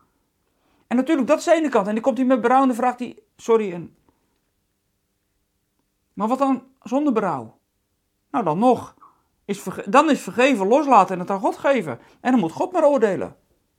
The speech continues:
Dan hoef jij niet te oordelen. Het oordeel komt ons helemaal niet toe.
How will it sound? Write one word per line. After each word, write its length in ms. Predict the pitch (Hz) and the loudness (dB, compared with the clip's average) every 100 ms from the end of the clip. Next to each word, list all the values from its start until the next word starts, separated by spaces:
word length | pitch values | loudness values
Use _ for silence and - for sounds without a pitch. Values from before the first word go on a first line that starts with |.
| _ _ _ _ | _ _ _ _
Dan 100 | 220 | -4
hoef 100 | 233 | -2
jij 100 | 359 | 0
niet 100 | 359 | 0
te 100 | - | 0
oordelen. 540 | 160 135 101 175 262 - _ _ _ _ - | 0 -2 -2 -4 -8 -14 _ _ _ _ -10
Het 120 | - | -2
oordeel 200 | 269 240 | 0 0
komt 260 | 294 - | -2 -4
ons 120 | 381 269 | -4 0
helemaal 300 | 254 208 170 | 0 0 -2
niet 140 | 143 | -4
toe. 160 | 127 | -10